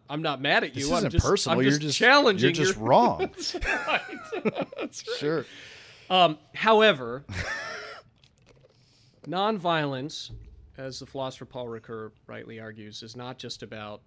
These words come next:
Speaker 1: not killing each other.
Speaker 2: Mm-hmm.
Speaker 1: There's also such thing as nonviolent communication.
Speaker 2: Talk to me about that.
Speaker 1: All right. Uh, the, this is a, something that you can actually research. There's whole schools of thought about nonviolent communication. And here's some, like, basic methods that will, like, help you in your marriage.
Speaker 2: Good.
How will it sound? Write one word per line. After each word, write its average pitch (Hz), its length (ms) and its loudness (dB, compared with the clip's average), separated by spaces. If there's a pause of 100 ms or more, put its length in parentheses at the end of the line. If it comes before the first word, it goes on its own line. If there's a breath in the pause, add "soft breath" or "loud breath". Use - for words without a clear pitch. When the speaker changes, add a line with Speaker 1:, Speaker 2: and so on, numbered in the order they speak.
Speaker 1:
not 113 260 -14
killing 104 320 -16
each 98 180 -18
other. 92 380 -20
Speaker 2:
Mm-hmm. 82 240 -8
Speaker 1:
There's 113 180 -10
also 117 320 -10
such 110 300 -14
thing 110 160 -14
as 104 100 -16
nonviolent 98 640 -16
communication. - 680 -20 (600)
Speaker 2:
Talk 90 220 -6
to 80 80 -14
me 76 40 -10
about 73 200 -14
that. 67 160 -16 (100)
Speaker 1:
All 110 80 -18
right. 95 160 -20 (640 soft breath)
Uh, 107 260 -14 (280)
the, 147 300 -4
this 160 200 -8
is 127 140 -10
a, 120 200 -10 (140)
something 139 380 -8
that 127 140 -14
you 139 120 -10
can 127 120 -14
actually 127 340 -10
research. 113 460 -14
There's 113 120 -18
whole 127 160 -12
schools 113 340 -12
of 104 60 -20
thought 95 240 -14
about 92 240 -16
nonviolent 98 460 -18
communication. 101 640 -20 (800)
And 117 220 -16
here's 135 180 -10
some, 131 120 -8
like, 110 200 -12
basic 127 340 -12
methods 117 360 -16
that 120 100 -14
will, 117 100 -16
like, 113 180 -16
help 226 300 -12
you 214 180 -8
in 214 100 -8
your 208 140 -6
marriage. 180 560 -4
Speaker 2:
Good. - 240 10